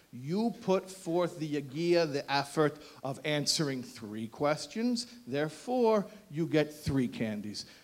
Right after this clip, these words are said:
And Rav Steinman proceeded to give the boy three candies, which he placed in his hand. I mean, right before I came up here, Rabbi Arya was mentioning why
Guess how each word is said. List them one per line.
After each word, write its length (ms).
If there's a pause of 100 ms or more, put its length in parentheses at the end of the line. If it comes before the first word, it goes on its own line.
And 120
Rav 120
Steinman 440
proceeded 560
to 80
give 320
the 60
boy 440 (400)
three 180
candies, 560
which 140
he 80
placed 640 (540)
in 80
his 180
hand. 260 (4000)
I 60
mean, 140
right 180
before 280
I 40
came 220
up 160
here, 100
Rabbi 160
Arya 300
was 160
mentioning 500
why 300